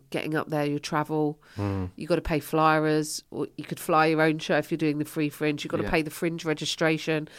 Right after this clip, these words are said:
Speaker 1: I mean, you're looking at sort of six,
Speaker 2: Huge outlay, isn't it?
Speaker 1: six to seven thousand pounds if you do it on a budget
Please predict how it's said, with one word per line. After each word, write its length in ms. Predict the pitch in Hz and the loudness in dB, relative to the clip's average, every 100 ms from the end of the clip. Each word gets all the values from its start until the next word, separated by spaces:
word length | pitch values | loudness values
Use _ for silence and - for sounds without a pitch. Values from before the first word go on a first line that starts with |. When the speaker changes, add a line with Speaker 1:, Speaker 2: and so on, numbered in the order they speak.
| - - - | -20 -10 0
Speaker 1:
I 80 | 214 | 4
mean, 180 | 240 | 6
you're 80 | 247 | 6
looking 320 | 254 277 277 262 | 4 2 2 0
at 180 | - | 0
sort 160 | - 185 | -4 -2
of 80 | 180 | -2
six, 600 | - - 208 - - - | -2 2 4 2 -2 -2
Speaker 2:
Huge 260 | 104 98 | 0 0
outlay, 300 | 78 - 65 82 | -6 -8 -12 -12
isn't 100 | - | -6
it? 40 | |
Speaker 1:
six 320 | 180 190 - - | 2 2 2 0
to 100 | 233 | 2
seven 260 | 220 202 | 4 2
thousand 380 | 196 190 180 175 | 4 4 4 0
pounds 800 | 170 165 160 156 156 151 - - _ _ _ _ _ _ _ _ _ _ - | 4 6 6 4 -4 -6 -8 -8 _ _ _ _ _ _ _ _ _ _ -6
if 160 | 175 185 | -4 -4
you 120 | 165 | 0
do 160 | 175 | 4
it 260 | 165 151 - - | 4 4 -2 -4
on 100 | 170 | -2
a 60 | |
budget 800 | 151 _ 165 160 160 151 143 - | -2 _ 4 6 4 2 2 -2